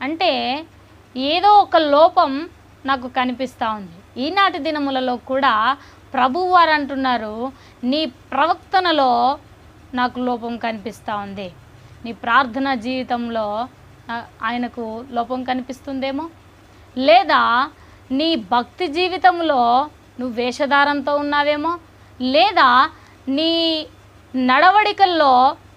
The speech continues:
ఏదో ఒక లోపం ఆయనకు కనిపిస్తుందేమో. ప్రియ సహోదరుడా, సహోదరి, ఆయన అంటున్నాడు, "నేను త్వరగా వస్తుంటున్నాను. నేను వచ్చినప్పుడు నీ ప్రవర్తన సరిగా ఉంటే సరే,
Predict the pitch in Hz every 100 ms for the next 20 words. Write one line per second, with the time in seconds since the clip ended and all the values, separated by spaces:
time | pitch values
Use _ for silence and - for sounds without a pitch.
0 | - 233 226 277 339 392 370 330 294 285
1 | 320 349 302 320 302 294 277 - 254 285
2 | 294 - 277 247 247 247 208 - - -
3 | 254 247 220 226 226 302 302 302 294 269
4 | - 247 262 269 254 240 226 240 254 -
5 | - 233 254 247 269 339 381 359 330 262
6 | 233 247 320 - - 277 392 - - 294
7 | 320 392 427 453 440 - 403 359 359 349
8 | 339 285 - - - - - - - -
9 | - - - - 294 359 349 330 320 -
10 | 453 427 370 349 302 294 359 - 294 403
11 | - - 349 381 - 415 392 320 339 339
12 | - 320 349 381 403 381 339 359 392 -
13 | 302 302 285